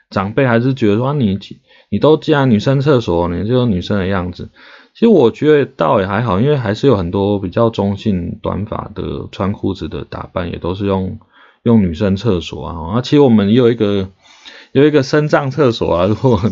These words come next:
对，<laughs> 那不管什么性别哦，反正你想要比较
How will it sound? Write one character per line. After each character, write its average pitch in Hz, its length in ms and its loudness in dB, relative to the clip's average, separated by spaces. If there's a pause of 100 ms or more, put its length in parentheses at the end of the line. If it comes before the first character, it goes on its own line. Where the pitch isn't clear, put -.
(140)
对， 120 140 0 (500)
<laughs> 131 540 0
那 143 100 4
不 139 140 2
管 110 240 0
什 110 80 -4
么 90 160 -2
性 117 260 -2
别 90 220 -4
哦， 85 180 -6
反 95 160 0
正 113 100 0
你 101 60 0
想 98 140 0
要 95 60 0
比 92 100 -6
较 95 280 -2